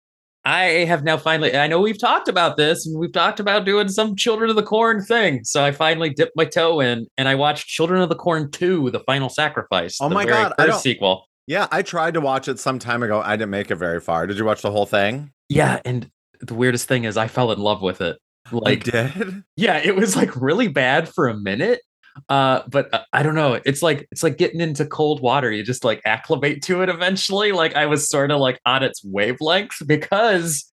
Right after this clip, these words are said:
Speaker 1: what really did it for me is, like, as the movie goes along, the plot gets more bonkers as to what's going on. Like, they introduced this whole thing about, like, the corn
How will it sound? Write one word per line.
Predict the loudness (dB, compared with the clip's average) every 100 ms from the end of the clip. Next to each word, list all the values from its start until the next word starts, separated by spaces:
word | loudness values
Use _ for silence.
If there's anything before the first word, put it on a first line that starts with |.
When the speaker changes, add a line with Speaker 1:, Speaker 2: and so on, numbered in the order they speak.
| -20 -20 -20 -14 -2
Speaker 1:
what | 0 2
really | 2 0 0
did | 0
it | 0 0
for | -2 0
me | 0 0
is, | 0 0 2
like, | 2
as | 2 0
the |
movie | -2 0 0
goes | 2 2
along, | 2 2 2 0
the | -6
plot | -2 0 0 -2
gets | -6 -6 -12
more | -2 0 2 2
bonkers | 2 2 0 -6 -6 -6 -6 _ _ _
as | -4 0
to | 2
what's | 2 0 0
going | 0 2 0
on. | 0 0 -2
Like, | -4
they | -2
introduced | 0 0 -2 -2
this | -2
whole | 0 -2
thing | 0 0 2
about, | 2 0 0
like, | -2 -4 -18 _ -20 -14 -10
the |
corn | -8 0 2 2 2 -2 -6